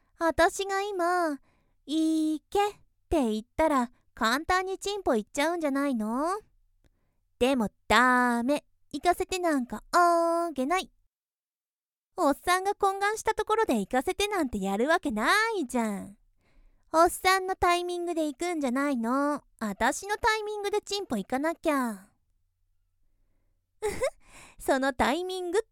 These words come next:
てのも、今日とは限んないからね。「行きたいです」とか、うるせえっての。さっきので気が変わっちゃったから、やっぱ今日は行かせてやんない。チンポこきたかったらいつまででもこいてろ。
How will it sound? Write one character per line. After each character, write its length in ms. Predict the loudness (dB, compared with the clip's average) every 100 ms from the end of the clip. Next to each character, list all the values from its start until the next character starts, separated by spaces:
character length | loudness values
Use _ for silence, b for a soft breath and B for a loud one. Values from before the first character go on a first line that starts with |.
| -2
て 100 | 0
の 140 | 0
も、 100 | 0
今 340 | 0 2 0 -4
日 0 | _ 2 2 4
と 60 |
は 160 | 4 2
限 340 | 0 0 0
ん 60 | -4
な 100 | -4
い 60 | -2
か 100 | -2
ら 140 | -2
ね。 320 | -4 -4 -4 -6 -10 -14 -20 -20 _ _ _ _ _ _ _ _ _ _ _ _ _ _ -8
「行 140 | -8
き 120 | -10
た 120 | 0 2
い 80 | 4
で 100 | 2
す」 360 | 0 0 2 2
と 140 | -2
か、 340 | 0 0 2 -2 -2
う 140 | -2
る 140 | 0 -2
せ 140 | 0
え 120 | 0
っ 40 | 0
て 220 | _ -4
の。 380 | 0 0 -2 -6 _ _ _ _ _
さ 200 | 2 2
っ 60 | 0
き 80 |
の 100 | -2
で 120 | -2 -4
気 160 | -2
が 100 | 0
変 120 | 4 4
わ 100 | 4
っ 40 |
ち 60 | 4
ゃ 60 | 0
っ 60 |
た 140 | 2 0
か 120 | 0
ら、 180 | -2 -4 b -2
や 140 | 0
っ 80 | 0
ぱ 100 | -2
今 240 | 0 0
日 40 | 2
は 80 | 0
行 80 |
か 120 | 0 -2
せ 100 | -2
て 100 | -2
や 180 | 0
ん 100 | 0
な 460 | 0 2 2 0 -2
い。 140 | -6 -12 _ _ _ _ _ _ _ _ _ _ _ _ _ _ _ _ _ _
チ 140 | -2 -2
ン 80 | 0
ポ 100 | 0
こ 120 | 0
き 120 | 0
た 120 | 0
か 100 | 2
っ 100 | 2
た 100 | 0
ら 100 | 0
い 120 | -2
つ 100 | -4
ま 140 | -2 -2
で 80 | 0
で 80 |
も 100 | -2
こ 220 | 0 2 4
い 60 |
て 120 | 2
ろ。 220 | -2 -4